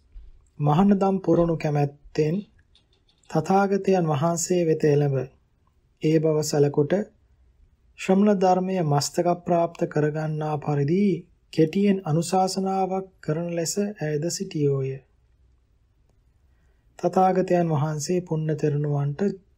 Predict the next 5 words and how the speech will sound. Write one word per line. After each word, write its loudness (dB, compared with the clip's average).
චලිතානුකූලව 2
අනුශාසනාවක් 0
කොට 0
ඉක්බිති, 0
"පුණ්‍යේනි, 2